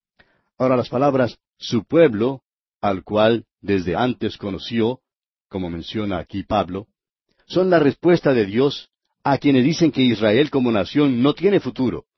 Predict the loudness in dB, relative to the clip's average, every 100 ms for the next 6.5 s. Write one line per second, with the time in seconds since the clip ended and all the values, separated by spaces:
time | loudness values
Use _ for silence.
0 | _ _ _ _ _ _ _ -8 0 0
1 | 2 2 2 4 2 4 2 2 0 -4
2 | -14 0 0 2 -2 -2 -4 -8 _ _
3 | _ -2 0 2 2 4 4 4 4 4
4 | 4 0 0 0 0 0 0 -2 -2 _
5 | _ _ _ _ _ 0 0 2 0 2
6 | 2 2 0 0 -2